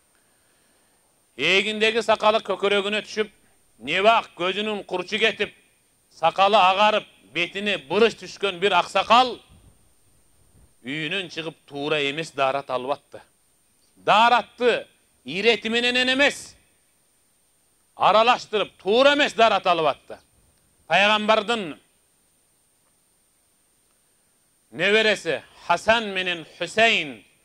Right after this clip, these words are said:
Аллах алардан ыраазы болсун. Туура эмес даарат алып аткан ушул аксакалды көрүп, кичүүсү Хусейн агасы Хасанга: «Таятабыз менен жүргөн аксакал туура эмес даарат алып атат.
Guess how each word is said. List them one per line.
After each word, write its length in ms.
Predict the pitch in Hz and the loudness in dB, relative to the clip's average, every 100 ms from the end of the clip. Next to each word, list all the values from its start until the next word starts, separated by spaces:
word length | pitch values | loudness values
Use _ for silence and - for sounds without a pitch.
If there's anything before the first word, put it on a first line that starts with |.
| _ _ | _ _
Аллах 300 | 123 147 160 | -4 -2 -2
алардан 340 | 147 135 127 117 | 0 -2 -2 -6
ыраазы 240 | 110 95 | -6 -8
болсун. 240 | 92 - _ _ _ - | -16 -20 _ _ _ -2
Туура 160 | 202 | 0
эмес 180 | 220 165 | 0 -2
даарат 400 | 165 180 208 190 | 2 2 2 2
алып 240 | 185 175 | 0 0
аткан 400 | 160 - 175 147 - | -2 -4 -8 -10 -16
ушул 300 | - 175 156 | -6 -2 -2
аксакалды 480 | - 151 147 139 | -2 -4 -4 -4
көрүп, 240 | 143 170 185 _ _ _ _ _ _ _ _ _ _ _ _ _ | -4 -4 -6 _ _ _ _ _ _ _ _ _ _ _ _ _
кичүүсү 480 | 160 160 165 156 160 | -16 -8 -8 -8 -12
Хусейн 600 | - 139 165 180 190 185 _ _ _ _ _ _ | -12 -6 -4 -2 -4 -12 _ _ _ _ _ _
агасы 400 | 123 143 147 156 | -2 0 0 -2
Хасанга: 560 | - 143 - 135 135 151 _ _ _ _ _ _ _ _ _ _ - | -10 -10 -10 -8 -6 -8 _ _ _ _ _ _ _ _ _ _ -10
«Таятабыз 480 | 127 131 135 135 135 | -8 -6 -4 -6 -6
менен 240 | 131 123 | -10 -14
жүргөн 300 | 117 113 120 | -14 -14 -14
аксакал 420 | - - 107 123 120 | -16 -18 -16 -16 -18
туура 300 | 113 113 107 | -16 -14 -14
эмес 100 | - | -14
даарат 300 | 104 107 127 | -18 -18 -20
алып 120 | 131 | -20
атат. 140 | _ | _